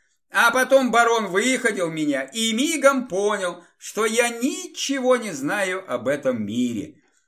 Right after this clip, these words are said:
Но он списал данный факт на обширную амнезию и стал обучать меня местному языку.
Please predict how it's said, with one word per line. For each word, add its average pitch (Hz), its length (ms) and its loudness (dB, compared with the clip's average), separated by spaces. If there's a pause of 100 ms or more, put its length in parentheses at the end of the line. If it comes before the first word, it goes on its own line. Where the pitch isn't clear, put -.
(100)
Но 285 280 4
он 320 140 2
списал 240 600 0
данный 180 340 2
факт 156 520 -4
на 135 160 -6
обширную 123 580 -4
амнезию 277 760 0 (180)
и 156 120 -6
стал 139 320 -2
обучать 117 480 2
меня 240 260 -4
местному 139 880 -4
языку. 101 640 -12